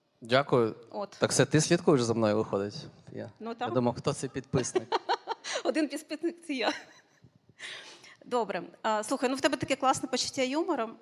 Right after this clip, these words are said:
Speaker 2: І я хотіла спитати, е, як ви в компанії за допомогою гумора підтримуєте співробітників? Тому що, ну, все, що тут відбувається, е, ну, с-, слова не будемо підбирати, як це називається, всі знають.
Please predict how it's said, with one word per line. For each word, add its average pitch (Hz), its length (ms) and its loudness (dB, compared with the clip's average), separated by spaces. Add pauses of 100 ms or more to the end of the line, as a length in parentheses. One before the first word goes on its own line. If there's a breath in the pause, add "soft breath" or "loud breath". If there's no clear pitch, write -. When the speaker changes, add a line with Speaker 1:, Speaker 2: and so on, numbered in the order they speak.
(120)
Speaker 2:
І 233 280 -6 (640)
я 214 120 0
хотіла - 240 -6
спитати, 240 480 -4
е, 202 960 -4
як 240 160 -6
ви 269 60 -10
в - 40 -16
компанії 180 560 -6 (120)
за 202 80 -16
допомогою 202 500 -6
гумора 226 340 -4
підтримуєте 208 540 -8
співробітників? 220 800 -8
Тому 202 240 -10
що, 190 320 -10
ну, 185 440 -8 (220)
все, 214 160 -6
що 202 160 -10
тут 196 200 -12
відбувається, 208 880 -8 (800 soft breath)
е, - 40 -18 (360)
ну, 202 240 -10
с-, - 320 -14
слова 202 380 -8
не 196 100 -10
будемо 190 340 -8
підбирати, 190 480 -10
як 185 140 -12
це - 120 -16
називається, 220 460 -8
всі 196 180 -12
знають. 247 460 -6